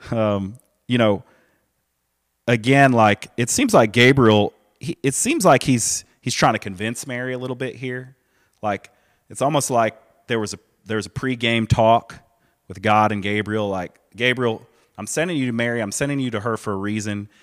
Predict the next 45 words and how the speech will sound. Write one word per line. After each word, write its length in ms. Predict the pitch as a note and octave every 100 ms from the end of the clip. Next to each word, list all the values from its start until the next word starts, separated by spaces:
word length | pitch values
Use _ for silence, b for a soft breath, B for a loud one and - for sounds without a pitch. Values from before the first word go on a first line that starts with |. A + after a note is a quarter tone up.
| b
and 80 | G#2+
you're 60 | A2+
gonna 180 | B2+ C3+
have 160 | C3
to 60 | -
be 100 | A2+
on 120 | G#2+
your 120 | G2
A 140 | G2 G2
game. 240 | F#2 F2+
She's 220 | F2 A2
not 160 | B2 A#2+
gonna 100 | A#2+
be 80 | A2+
impressed 380 | A2 A#2 A2 -
that 140 | -
you're 100 | G#2+
an 60 | G2
angel. 440 | F2+ F2 F#2 F#2+ b b b b
She's 220 | - A2
not 180 | A#2 A#2
gonna 120 | A#2
be 120 | A#2
impressed 640 | A#2 G#2 A#2 A2 A2+ - - b b
with 160 | G#2+ -
what 200 | A2+ -
you 80 | A#2
have 160 | A2
to 80 | A2
say. 300 | - G2 F#2
She's 280 | - A#2+ G2+
a 20 |
down-to-earth 800 | F2 G#2+ A2 A#2 A#2 A#2 A2+ -
girl, 360 | F#2+ F2+ F#2 b b b
and 140 | - G2+
you're 100 | B2+
gonna 160 | C3
have 240 | A#2+ A#2+ -
to, 200 | B2+ A2
you're 160 | F#2+ B2
gonna 160 | C3
have 180 | C3 B2
to, 100 | A#2+
like, 360 | A2 G#2+ - _
really, 500 | G2+ G#2+ A#2 A#2 G#2+